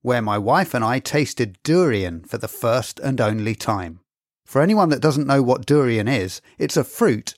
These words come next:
that smells so disgusting that it's banned on most airlines.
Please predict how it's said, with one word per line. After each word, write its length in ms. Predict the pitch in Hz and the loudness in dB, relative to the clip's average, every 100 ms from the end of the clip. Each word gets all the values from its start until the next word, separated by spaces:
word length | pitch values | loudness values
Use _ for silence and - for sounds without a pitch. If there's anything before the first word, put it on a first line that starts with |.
| _ | _
that 140 | 131 - | -8 -6
smells 400 | - 180 151 120 | -4 -2 -2 -2
so 340 | - - 214 | -8 -6 -6
disgusting 680 | 190 160 - 139 - 117 101 - - | -4 -6 -2 -2 -4 -8 -10 -12 -6
that 80 | 123 | -4
it's 160 | 123 - | -4 -2
banned 460 | - 185 160 110 104 | 0 2 2 0 -2
on 220 | 120 113 | -2 0
most 320 | 123 120 - | 2 0 2
airlines. 580 | 127 117 101 95 90 - | 2 2 0 -4 -8 -14